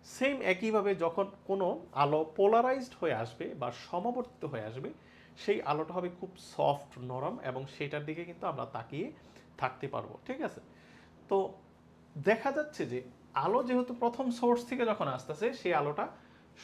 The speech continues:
সমবর্তিত থাকে না, অসমবর্তিত থাকে। তো খেয়াল করুন, এরকম আমরা, আহ, একটা সোর্স কল্পনা করব এখন,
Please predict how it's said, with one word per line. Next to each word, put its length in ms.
সমবর্তিত 600
থাকে 260
না, 100
অসমবর্তিত 960
থাকে। 200
তো 340
খেয়াল 260
করুন, 260
এরকম 460
আমরা, 340
আহ, 380
একটা 380
সোর্স 480
কল্পনা 380
করব 240
এখন, 280